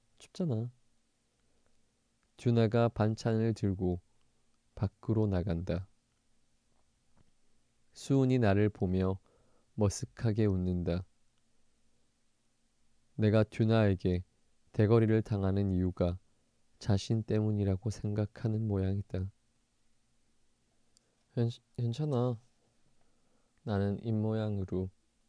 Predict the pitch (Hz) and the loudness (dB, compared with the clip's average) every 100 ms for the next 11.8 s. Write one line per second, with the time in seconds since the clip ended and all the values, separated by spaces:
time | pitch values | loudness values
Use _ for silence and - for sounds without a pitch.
0 | - 113 107 101 107 101 92 95 - 98 | -8 -4 -2 -2 -4 -4 -2 -2 -4 -4
1 | 92 92 95 _ _ _ _ _ _ _ | -2 -4 -6 _ _ _ _ _ _ _
2 | _ _ _ _ _ _ _ _ _ - | _ _ _ _ _ _ _ _ _ -6
3 | 98 104 104 113 110 101 92 - 98 - | -2 0 0 0 0 -2 -2 -4 -8 -8
4 | _ _ _ _ _ _ _ _ _ _ | _ _ _ _ _ _ _ _ _ _
5 | _ _ _ _ _ _ _ - - 120 | _ _ _ _ _ _ _ -20 -8 -2
6 | 107 101 104 107 - _ _ _ _ _ | -2 0 -2 -4 -12 _ _ _ _ _
7 | - 107 98 98 107 - 104 101 104 - | -8 -4 -2 -4 -8 -6 -2 -2 -4 -8
8 | - 110 - 107 104 98 - - 120 104 | -8 -8 -4 -4 -4 -8 -12 -12 -8 -6
9 | 98 - 98 98 _ _ _ _ _ _ | -8 -10 -12 -12 _ _ _ _ _ _
10 | _ _ _ _ _ _ _ _ _ 107 | _ _ _ _ _ _ _ _ _ 0
11 | 110 110 113 104 98 92 92 | 2 2 0 0 -2 0 -2